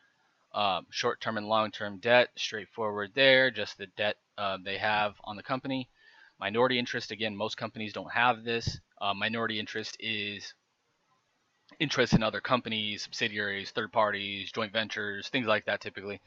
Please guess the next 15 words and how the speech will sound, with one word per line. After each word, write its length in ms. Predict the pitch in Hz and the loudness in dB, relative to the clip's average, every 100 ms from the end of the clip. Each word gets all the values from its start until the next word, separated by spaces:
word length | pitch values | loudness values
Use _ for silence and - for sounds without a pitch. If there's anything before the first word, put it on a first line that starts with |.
| - - - - - | -20 -20 -20 -20 -6
Um, 240 | 113 104 87 | 4 4 6
a 40 | |
lot 140 | 113 110 | 4 4
of 60 | |
companies 360 | - 107 104 95 | 4 -4 -4 -6
don't 160 | 101 | -2
have 180 | 110 107 | 0 2
that 120 | 101 | 0
either. 280 | 104 113 110 - - - - - | -4 -4 -4 -6 -20 -20 -12 -2
And 220 | 104 101 | -2 4
cash 240 | 131 117 | 4 4
and 80 | 110 | 0
ca-, 200 | 120 123 - - | 0 0 0 0
cash 240 | 117 - | 2 2
equivalents 580 | - 131 135 139 - | -2 -4 0 -2 -4